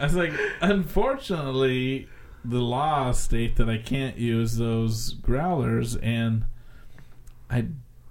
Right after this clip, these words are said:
don't drink out of shaker pints ever, really." <laughs> So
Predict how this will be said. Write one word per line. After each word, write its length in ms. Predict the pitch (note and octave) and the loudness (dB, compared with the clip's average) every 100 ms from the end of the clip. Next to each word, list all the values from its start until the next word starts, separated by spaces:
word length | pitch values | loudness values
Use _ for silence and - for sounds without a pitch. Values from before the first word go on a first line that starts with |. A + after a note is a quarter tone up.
| - | 4
don't 300 | G#3+ B2 A#2+ | 6 6 0
drink 300 | - A#2 A#2 | 2 2 2
out 140 | A2+ G#2+ | 0 2
of 80 | |
shaker 360 | - A2 C3+ F#3+ | 2 2 0 6
pints 460 | - A2 G#2+ A2 G#2+ | 8 8 4 -2 0
ever, 320 | A2+ A2+ A2+ | 2 2 2
really." 400 | A2 A#2+ C3 D#3+ | 0 0 4 4
<laughs> 80 | E3 | 8
So 760 | - - A3+ - - A#3 - | 12 12 12 4 6 6 6